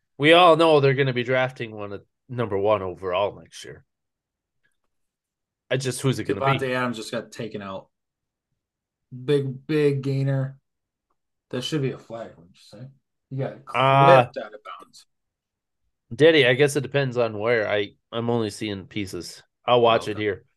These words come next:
Speaker 2: Don't worry.
Speaker 1: Um,
Speaker 2: Dal-, I got Dallas. I got Dallas for sure. Dallas minus seventeen and a half. It's, uh, it's at, it's in Jerry World, in-state opponent. I think they're looking to put a big number up.
Speaker 1: A hundred percent.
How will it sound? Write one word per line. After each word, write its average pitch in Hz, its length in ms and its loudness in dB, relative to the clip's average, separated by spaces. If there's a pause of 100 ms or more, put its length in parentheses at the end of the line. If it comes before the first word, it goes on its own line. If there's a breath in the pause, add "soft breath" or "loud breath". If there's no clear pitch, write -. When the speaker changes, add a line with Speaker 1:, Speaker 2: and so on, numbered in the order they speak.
(200)
Speaker 2:
Don't 117 120 -8
worry. 101 100 -4
Speaker 1:
Um, 139 420 4 (420)
Speaker 2:
Dal-, 160 140 2
I 151 200 2
got 147 140 0
Dallas. 95 500 -8
I 117 100 -10
got 104 140 -10
Dallas 82 260 -10
for - 120 -20
sure. 80 140 -18
Dallas 160 360 0
minus 147 240 0
seventeen 131 400 -2
and 113 100 -6
a - 20 -12
half. 110 300 -8
It's, 107 220 -10
uh, 98 360 -6 (1300)
it's 143 160 -10
at, 175 220 2
it's 165 140 -4
in 196 240 0
Jerry 175 320 4
World, 175 540 4 (640)
in-state 165 440 -2
opponent. 156 540 -4 (440)
I 139 100 -2
think 143 160 0
they're 123 120 0
looking 110 240 -4
to 98 60 -10
put 104 160 -6
a 90 40 -10
big 90 200 -16
number 78 300 -16
up. - 120 -20 (800)
Speaker 1:
A 110 80 -4
hundred 135 240 0
percent. 107 340 -6